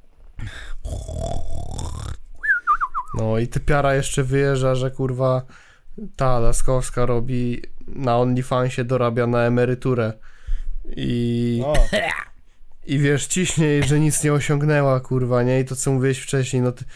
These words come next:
Speaker 1: typiara, co zło-, dosłownie wybiła się na ruchaniu z żulem.
Speaker 2: No.
Speaker 1: <laughs> Kurwa.
Speaker 2: Damn.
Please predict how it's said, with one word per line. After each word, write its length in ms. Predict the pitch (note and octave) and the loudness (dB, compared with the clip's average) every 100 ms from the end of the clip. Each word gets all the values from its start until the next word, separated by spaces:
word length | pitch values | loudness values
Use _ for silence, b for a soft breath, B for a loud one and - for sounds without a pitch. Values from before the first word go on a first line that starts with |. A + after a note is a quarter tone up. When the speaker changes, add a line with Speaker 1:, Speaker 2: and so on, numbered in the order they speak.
| B B | B B
Speaker 1:
typiara, 400 | - C#3 D#3+ D#3+ | -8 0 2 2
co 140 | D#3 D3 | 0 -2
zło-, 200 | D3 C#3+ - | 0 -2 -4
dosłownie 640 | C#3+ C#3+ - D#3+ D#3 D3+ | -4 -2 0 2 2 2
wybiła 420 | C#3+ C3+ D3 C#3+ | 0 0 2 0
się 120 | - | 0
na 120 | D3 C#3 | 0 0
ruchaniu 400 | C#3 C#3 C3+ C3+ | 0 0 2 2
z 160 | B2+ | 0
żulem. 420 | C3+ B2+ A#2 G#2+ G#2 B B B B B - B2+ | 0 2 2 0 -6 B B B B B -16 -12
Speaker 2:
No. 180 | C3 A#2+ - _ _ - | -8 -10 -12 _ _ -8
Speaker 1:
<laughs> 100 | F3 | -6
Kurwa. 300 | - D#3 D#3 D#3+ B B B B - - - b b b b b _ - - - - - - - - - - - | -4 -4 -6 -8 B B B B -14 -20 -20 b b b b b _ -20 -16 -14 -4 -2 0 0 0 -2 2 2
Speaker 2:
Damn. 360 | - G#2 G#2 | 4 2 0